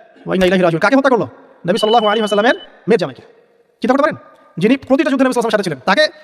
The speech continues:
তাকে বলল যে সে কাফের হয়ে গেছে। আর যে হত্যা করেছে আব্দুর রহমান বিন মুলজিম, সে হত্যা করার পর আল্লাহ শুকরিয়া আদায় করেছে, নাউজুবিল্লাহ। সে বলেছিল যে, "আমি আল্লাহ শুকরিয়া আদায় করছি যে আল্লাহ আমার হাতে একজন, আহ, পথভ্রষ্ট মানুষকে মারলেন, নাউজুবিল্লাহ।" চিন্তা করতে পারেন? ওইদিকে মুয়াবিয়া রাদিয়াল্লাহু আনহুকে মারার প্ল্যান করা হয়েছে সিরিয়ায়। ওনাকে আঘাত করা হয়েছে, কিন্তু আঘাতটা তার, মানে, শরীরের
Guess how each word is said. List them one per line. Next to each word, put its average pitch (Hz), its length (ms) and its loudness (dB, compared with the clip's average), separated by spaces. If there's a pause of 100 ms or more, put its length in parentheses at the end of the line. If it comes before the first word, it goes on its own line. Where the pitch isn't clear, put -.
(260)
তাকে 180 100 -10
বলল 220 140 2
যে 220 80 2
সে 202 220 2
কাফের 214 180 2
হয়ে 185 80 2
গেছে। - 140 -10 (340)
আর 160 60 -6
যে 196 80 2
হত্যা 214 140 2
করেছে 247 140 2
আব্দুর 240 140 2
রহমান 240 140 2
বিন 220 80 0
মুলজিম, 233 160 -2
সে 233 160 2
হত্যা 233 320 -2
করার 240 120 2
পর 254 80 2
আল্লাহ 240 160 0
শুকরিয়া 269 220 2
আদায় 226 120 2
করেছে, 165 140 -6
নাউজুবিল্লাহ। 135 360 -10 (360)
সে 202 60 0
বলেছিল 247 180 2
যে, 247 60 2
"আমি 240 100 0
আল্লাহ 247 120 -2
শুকরিয়া 269 200 2
আদায় 262 120 2
করছি 233 160 -2
যে 226 260 2
আল্লাহ 202 220 0
আমার 202 160 2
হাতে 196 140 0
একজন, 196 240 0 (300)
আহ, 160 120 -4
পথভ্রষ্ট 185 240 0
মানুষকে 190 260 0
মারলেন, 147 260 -2
নাউজুবিল্লাহ।" 139 360 -6
চিন্তা 208 160 -2
করতে 220 100 0
পারেন? 175 140 0
ওইদিকে - 640 -4
মুয়াবিয়া 277 200 2
রাদিয়াল্লাহু 277 220 2
আনহুকে 277 140 2
মারার 247 120 2
প্ল্যান 233 100 0
করা 202 80 -2
হয়েছে 156 160 -8
সিরিয়ায়। 214 320 -4
ওনাকে 240 160 0
আঘাত 262 180 0
করা 262 120 2
হয়েছে, 262 160 4
কিন্তু 247 140 2
আঘাতটা 233 220 2
তার, 214 160 4 (380)
মানে, 165 140 -6
শরীরের 226 280 2